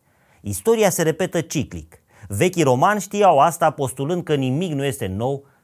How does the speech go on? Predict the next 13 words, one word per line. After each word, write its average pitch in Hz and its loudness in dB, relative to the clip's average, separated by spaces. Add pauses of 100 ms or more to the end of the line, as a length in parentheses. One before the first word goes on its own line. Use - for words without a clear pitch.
sub 131 -6
soare. 120 2 (500)
Știind 220 0
ce 214 4
a 147 6
fost, 208 2
înțelegem 175 0
ce - -6
este 170 -2
și 139 -8
ce 143 -4
va 113 0
veni. 113 -4